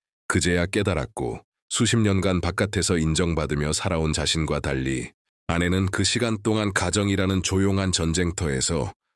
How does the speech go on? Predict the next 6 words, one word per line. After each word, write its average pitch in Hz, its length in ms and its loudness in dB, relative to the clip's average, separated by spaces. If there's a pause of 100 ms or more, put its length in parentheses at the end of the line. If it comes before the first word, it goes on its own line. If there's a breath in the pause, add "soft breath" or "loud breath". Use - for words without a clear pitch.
(160)
혼자 101 260 2
싸워왔다는 82 760 0
걸 64 280 -2 (720)
이제야 76 480 0
이해했다. 71 920 -2 (320)
"미안해. 85 520 -2